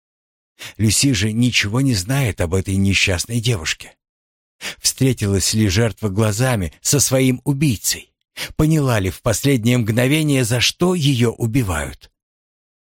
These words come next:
Вот Клара не поняла. Она ушла из этого мира, крича: "Мама, мама, мама!" А мамы не было. Мамы никогда не было там, где нужно.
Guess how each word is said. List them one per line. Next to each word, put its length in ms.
Вот 460
Клара 400
не 200
поняла. 600
Она 220
ушла 400
из 180
этого 340
мира, 320
крича: 520
"Мама, 480
мама, 460
мама!" 480
А 100
мамы 460
не 280
было. 300
Мамы 320
никогда 640
не 180
было 260
там, 280
где 200
нужно. 440